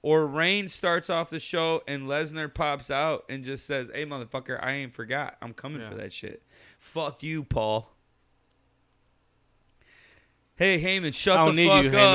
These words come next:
Speaker 2: Heyman, yeah.
Speaker 1: I don't need you.
Speaker 2: Like
Speaker 1: I'm
Speaker 2: you said, it
Speaker 1: coming
Speaker 2: makes
Speaker 1: for
Speaker 2: sense
Speaker 1: that."
Speaker 2: that Heyman's gonna be scared shitless, so he'll run away, and, and Brock will just look at him and laugh at him, like, "All right,
Speaker 1: Yeah.
Speaker 2: yeah, fuck that guy."
Speaker 1: Fuck
Speaker 2: Like,
Speaker 1: this
Speaker 2: you know,
Speaker 1: guy.
Speaker 2: yeah.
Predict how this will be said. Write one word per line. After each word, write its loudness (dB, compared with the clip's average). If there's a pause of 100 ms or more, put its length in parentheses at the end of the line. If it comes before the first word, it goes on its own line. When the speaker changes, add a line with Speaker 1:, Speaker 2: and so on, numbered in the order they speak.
Speaker 2:
Heyman, -2
yeah. 6
Speaker 1:
I 4
don't 0
need 0
you. 2
Speaker 2:
Like 4
Speaker 1:
I'm 4
Speaker 2:
you 6
said, 8
it 12
Speaker 1:
coming 8
Speaker 2:
makes 6
Speaker 1:
for 0
Speaker 2:
sense 6
Speaker 1:
that." 2
Speaker 2:
that -2
Heyman's 2
gonna 0
be 4
scared 2
shitless, 0
so 2
he'll 4
run 6
away, 4
and, -6
and -2
Brock 6
will 2
just -2
look 0
at 6
him 4
and 0
laugh 0
at -8
him, -12
like, -14 (280)
"All -4
right, -4
Speaker 1:
Yeah. -4
Speaker 2:
yeah, -4
fuck -2
that -4
guy." 0
Speaker 1:
Fuck 0
Speaker 2:
Like, -8
Speaker 1:
this -6
Speaker 2:
you -10
know, -8
Speaker 1:
guy. -16
Speaker 2:
yeah. -18